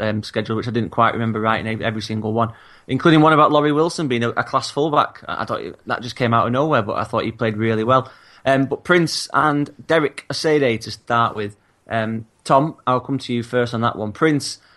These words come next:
obviously, is a maverick genius, uh, and we love, we love maverick geniuses at, at this club. We, you know, we, we held Elod's Diouf in such high esteem when he was clearly just some sort of abs-,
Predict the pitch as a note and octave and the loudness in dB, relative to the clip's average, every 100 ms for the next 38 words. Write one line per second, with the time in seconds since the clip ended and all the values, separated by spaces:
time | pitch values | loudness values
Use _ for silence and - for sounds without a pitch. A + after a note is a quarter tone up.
0 | - E3 C#3+ - B2+ A2+ A#2+ C3+ C#3 A#2+ | -2 2 2 2 0 2 0 2 2 2
1 | - A#2+ A#2+ G#2 B2 - - G2+ A2 - | 0 2 2 0 -4 -8 -8 -6 -4 -2
2 | A#2 A#2+ B2 A2+ - - _ _ _ _ | -2 0 0 -2 -8 -20 _ _ _ _
3 | D3 C#3+ C#3+ C3+ B2+ A#2 A2+ A#2 A2+ A2 | 4 4 4 4 2 2 -2 -2 -2 -2
4 | A2 G#2+ A2+ G#2 G#2+ G#2 - G#2 A2+ A2+ | -4 -4 -4 -4 -6 -8 -8 -6 -2 -2
5 | A2 A#2 A#2 A#2 B2 A#2+ B2+ B2+ B2 A#2+ | 0 0 0 0 0 4 4 6 6 4
6 | A2+ - C3 B2 A2+ A2+ - A#2 A2 G#2+ | 2 0 0 2 -2 -4 0 2 2 0
7 | - G#2+ G#2 G#2+ G#2+ _ _ _ - A2+ | -4 -8 -6 -6 -12 _ _ _ -6 -2
8 | A#2 B2 G#2 - - B2 A2 G#2 F2+ - | 0 0 -2 -4 0 2 2 0 -6 -4
9 | G#2+ - G#2+ - A2 A2+ - | -4 -2 -2 2 2 0 -2